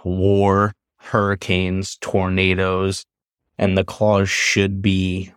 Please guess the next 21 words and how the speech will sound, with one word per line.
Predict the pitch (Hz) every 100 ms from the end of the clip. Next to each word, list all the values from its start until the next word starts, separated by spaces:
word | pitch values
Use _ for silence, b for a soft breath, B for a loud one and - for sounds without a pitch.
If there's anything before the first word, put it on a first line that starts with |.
| _ -
bilateral. | 92 92 95 90 92 87 87 78 78 98 - _ _ _ _ _ _ _ _
The | 95
buyer | 92 95 101 98 92 87
doesn't | 95 90 90 95
have | 101 95
to | -
make | 92 107 87
payments | - 92 85 82 85 -
to | 95
the | 98
supplier | - - 101 92 80 82 -
if | - -
we | 87
aren't | 82 92 90 87
getting | 90 90 85 87 95 - _ _ _ _ _ _ _ _ _ _ _ _ _
what | - 90 92 -
was | 92 90
expected | - - 80 - - 107
from | - -
the | 95
supplier. | - 110 - - -